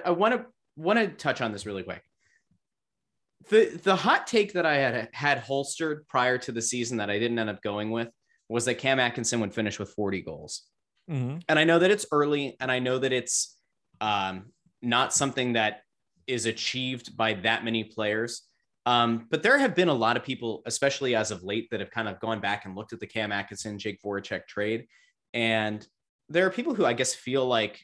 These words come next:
Speaker 1: Voracek is being slandered because people are so effusive in their praise of Atkinson.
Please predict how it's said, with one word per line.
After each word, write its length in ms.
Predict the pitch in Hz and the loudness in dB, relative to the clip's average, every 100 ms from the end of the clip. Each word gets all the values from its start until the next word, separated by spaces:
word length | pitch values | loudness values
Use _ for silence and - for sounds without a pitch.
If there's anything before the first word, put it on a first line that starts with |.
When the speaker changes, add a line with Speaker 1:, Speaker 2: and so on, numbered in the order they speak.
| _ _ _ _ | _ _ _ _
Speaker 1:
Voracek 600 | 120 110 123 131 156 131 | -8 0 2 2 2 2
is 120 | 139 113 | 2 0
being 320 | 123 110 110 | 0 0 -2
slandered 640 | - - 113 113 127 135 | -4 -2 0 0 0 0
because 400 | 135 117 117 - _ | -2 -4 -4 -4 _
people 280 | - 127 113 | -6 -4 -2
are 60 | 110 | -2
so 240 | - 117 | 0 0
effusive 400 | 113 123 - 117 | -2 -4 -4 -4
in 100 | 110 | -4
their 100 | 95 | -6
praise 380 | - 107 110 117 | -4 -4 -2 -2
of 120 | 113 | -2
Atkinson. 580 | 110 117 127 120 139 | -2 -2 -6 -6 -6